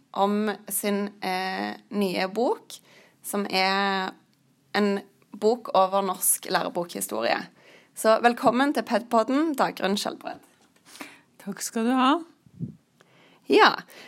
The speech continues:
Speaker 1: du har lang erfaring som lærer selv og har undervist med lærerutdanningen i Norge.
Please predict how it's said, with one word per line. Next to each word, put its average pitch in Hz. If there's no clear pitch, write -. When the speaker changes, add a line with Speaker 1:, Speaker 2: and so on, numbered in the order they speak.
Speaker 1:
du 294
har 262
lang 233
erfaring 247
som 214
lærer 185
selv 233
og 208
har 202
undervist 202
med 196
lærerutdanningen 208
i -
Norge. 196